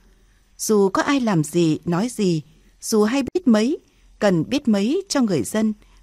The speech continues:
cũng đều bị chúng gạt bỏ hết, vì lũ vẹt quan nói rằng các điều đó không có trong kinh sách của các nhà.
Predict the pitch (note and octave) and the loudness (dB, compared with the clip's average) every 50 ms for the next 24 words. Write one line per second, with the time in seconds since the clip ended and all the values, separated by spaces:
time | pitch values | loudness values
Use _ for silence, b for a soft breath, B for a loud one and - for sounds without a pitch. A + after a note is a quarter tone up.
0 | b _ - A#3+ C#4+ C4 C4+ A#3 E3+ D3+ D#3+ E3+ - - - F#3+ F3+ F#3+ A#3 D4 | b _ -4 -2 0 0 0 0 0 0 0 -4 -4 -4 -2 0 0 0 0 -2
1 | A4+ - - F#3+ E3+ D#3+ - - E3 E3+ C3+ B2+ D3 F3+ A3+ D4 F4 - b b | -6 -6 -4 -4 -4 -4 -4 -2 0 0 0 0 -2 -4 -6 -6 -6 -8 b b
2 | b b b b b b _ A3 A3 G#3 F#3+ A3 A#3+ E4 D#4 - A3+ F#3 D#3 - | b b b b b b _ -4 -4 0 0 0 0 0 -2 -4 -4 -4 -4 -6
3 | - _ _ _ - G#3+ G#3+ G#3 G3 F#3+ F#3+ F#3 - - F3+ F3+ F#3+ B3+ B3 - | -10 _ _ _ -6 -4 -2 -2 0 0 -2 -2 -4 -4 -4 -4 -4 -4 -4 -4
4 | A3 F#3+ F3 C#3+ B2 b b b b b b b _ D4+ F4 E4 D4 B3+ G3+ F3 | -4 -4 -2 -4 -6 b b b b b b b _ -6 -4 0 0 0 0 0
5 | G3 F#3+ G3 A#3+ - b b b b b _ - A#3 A3+ G3 - F3+ F#3 A3 - | -2 -4 -4 -6 -8 b b b b b _ 0 0 0 2 0 -2 -2 -2 -2
6 | - A#3+ A3+ - - B3+ A#3+ A#3 - - - F4 - _ _ _ - G3+ D3+ - | -4 -4 -6 -4 -2 -2 -2 -2 -2 -4 -8 -10 -10 _ _ _ -2 -2 -2 -2
7 | - B3+ - C4 G3+ F#3 E3+ D3+ C#3+ C#3 C#3 B2+ | -2 -4 -2 -2 0 0 -2 -2 -4 -6 -8 -12